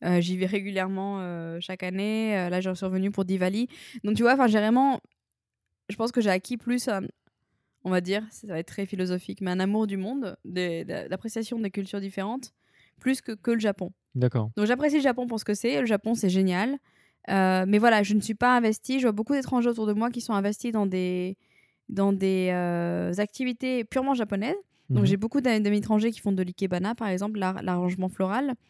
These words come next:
Speaker 1: Euh, bah, Jennifer, par exemple, elle fait du, euh,
Speaker 2: Tsutsumi.
Speaker 1: Tsutsumi, c'est du tambour japonais.
Speaker 2: Mhm.
Speaker 1: Euh, j'ai des amis qui font de la calligraphie japonaise, j'ai des amis qui font de,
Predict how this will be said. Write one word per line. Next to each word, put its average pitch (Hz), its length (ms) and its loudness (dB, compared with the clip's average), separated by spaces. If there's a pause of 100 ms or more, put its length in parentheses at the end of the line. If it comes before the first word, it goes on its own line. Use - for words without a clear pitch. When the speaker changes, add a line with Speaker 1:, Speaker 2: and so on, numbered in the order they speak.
(460)
Speaker 1:
Euh, 175 260 4
bah, 170 180 0
Jennifer, 185 360 0
par 254 120 0
exemple, 214 280 2
elle 170 80 -2
fait 180 160 -2
du, 170 280 -6
euh, 165 320 -12 (140)
Speaker 2:
Tsutsumi. - 500 -2 (260)
Speaker 1:
Tsutsumi, 294 400 -2
c'est 285 60 -2
du 190 100 0
tambour 196 300 2
japonais. 202 460 0 (160)
Speaker 2:
Mhm. 123 300 -4
Speaker 1:
Euh, 180 540 2
j'ai 196 160 2
des 208 180 2
amis 208 200 4
qui 214 120 -8
font 196 100 -2
de 175 40 0
la 170 60 0
calligraphie 226 440 0
japonaise, 262 480 2
j'ai 240 80 0
des 214 60 2
amis 202 180 2
qui 214 140 -8
font 208 140 0
de, 175 640 2